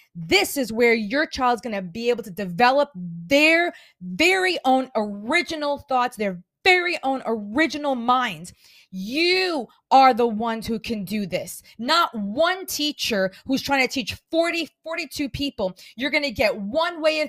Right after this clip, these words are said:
thinking and one way of thinking only. But as every parent goes forth and teaches their child how to think, and that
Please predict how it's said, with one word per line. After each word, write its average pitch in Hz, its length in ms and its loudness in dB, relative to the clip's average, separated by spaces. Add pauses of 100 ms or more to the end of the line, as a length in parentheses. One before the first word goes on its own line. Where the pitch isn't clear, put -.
thinking 285 360 -6
and 208 180 -10
one 277 220 -2
way 277 160 0
of 254 180 -2
thinking 247 420 -10
only. 220 400 -8 (220)
But 208 140 -2 (100)
as 214 220 0 (160)
every 330 300 4
parent 277 520 -8 (340)
goes 311 440 2 (120)
forth 277 300 -2
and 202 220 -14
teaches 359 480 -4
their 294 180 -2
child 247 540 -4 (240)
how 330 420 4
to - 200 -8
think, 196 340 -6
and 202 80 -6 (120)
that 285 360 2